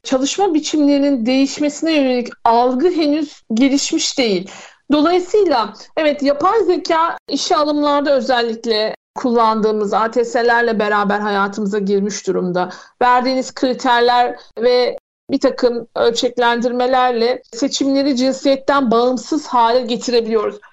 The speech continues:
Bununla birlikte yapay zekalar da öğrenebiliyor. Yaptığım birçok okuma ve literatür araştırmasında yapay zekalara da cinsiyet kavramını öğretebiliyoruz. Ya da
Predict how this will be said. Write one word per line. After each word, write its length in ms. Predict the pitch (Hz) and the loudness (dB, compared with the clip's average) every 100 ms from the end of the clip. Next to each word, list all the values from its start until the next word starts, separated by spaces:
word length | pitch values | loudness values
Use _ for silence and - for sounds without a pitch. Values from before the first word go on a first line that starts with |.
| - | -4
Bununla 440 | 277 359 571 571 311 | 0 2 2 0 2
birlikte 600 | 254 226 220 311 359 - - - | 2 0 -2 -4 -6 -6 -20 -2
yapay 380 | 277 285 392 403 | -2 0 0 2
zekalar 720 | 294 320 320 302 311 311 240 | 0 -2 0 0 2 0 0
da 180 | 233 - | -2 0
öğrenebiliyor. 1000 | 240 226 226 214 196 190 190 185 180 196 - | 2 2 2 0 -2 -2 0 0 -2 -6 -2
Yaptığım 500 | 285 294 - 339 339 | -2 -2 -4 -2 -2
birçok 300 | 320 302 - | -2 -2 -2
okuma 440 | - 277 277 262 | -2 0 0 2
ve 240 | 254 254 - _ - | 2 2 -4 _ -10
literatür 540 | 226 277 262 262 311 - | -4 0 0 0 -6 -2
araştırmasında 1120 | 226 226 226 - 233 226 226 240 240 311 359 - - - - | -2 -2 -4 -4 -2 -2 -4 -4 0 -2 -2 -14 -18 -20 -12
yapay 520 | - 254 262 339 392 349 | -2 -2 0 0 2 2
zekalara 800 | 294 294 294 277 277 294 285 | 0 0 0 0 2 2 2
da 280 | 240 226 214 - - | 2 0 -2 -10 -14
cinsiyet 880 | - 262 254 - 262 262 262 - - - - - | -2 0 0 0 2 2 2 -10 -18 -20 -20 -10
kavramını 800 | - 240 233 233 233 226 226 226 | -2 0 2 2 2 2 0 0
öğretebiliyoruz. 1160 | 240 220 220 220 214 214 214 202 196 190 - _ - - - | 2 2 0 -2 -2 0 0 2 2 -2 -8 _ -20 -20 -2
Ya 160 | 233 240 | 2 4
da 300 | 240 240 | 2 0